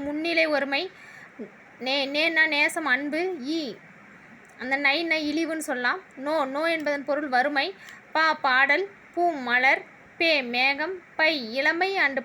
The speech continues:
பாம்பின் படம் சொல்லலாம். போ போனா செல் அப்படின்னு சொல்றோம் இல்லையா, அது. மா மானா பெரிய விலங்கு மரம். திருமகள் அழைத்தல் துகள் மேன்மை வயல் வண்டு. இது எல்லாமே மான்ற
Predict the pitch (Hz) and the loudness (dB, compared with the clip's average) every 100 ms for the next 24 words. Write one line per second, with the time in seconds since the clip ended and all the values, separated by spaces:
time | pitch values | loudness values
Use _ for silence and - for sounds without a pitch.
0 | 254 247 269 294 269 240 262 294 262 247 | 0 0 0 -4 0 2 2 0 -4 -2
1 | 262 - - - - - 349 339 302 - | -2 -4 -20 -20 -20 -2 2 4 2 0
2 | 339 330 320 339 339 294 294 247 277 277 | 2 2 2 0 2 2 4 0 -2 -6
3 | 254 262 262 247 226 277 381 - - - | -4 -2 0 0 0 -2 -6 -14 -16 -10
4 | 262 311 302 240 277 320 330 339 330 311 | 0 4 4 2 2 4 4 2 0 0
5 | 320 320 370 339 269 294 311 285 277 381 | 2 2 2 0 0 0 0 -2 -2 -4
6 | 330 254 247 285 349 359 - - 349 349 | -4 2 4 4 2 -10 -16 -6 -2 0
7 | 330 285 302 349 349 - 240 269 320 311 | 0 2 2 2 0 0 2 2 0 0
8 | 339 349 - - 302 311 339 339 294 277 | 0 -4 -10 -6 0 2 2 0 -4 -4
9 | 320 320 311 320 294 254 247 285 330 285 | -2 0 -2 -2 0 0 2 2 0 -4
10 | 233 254 285 320 302 269 277 302 311 330 | -2 -2 -2 -2 -4 -2 0 2 2 4
11 | 349 302 277 302 311 302 | 0 2 2 2 2 2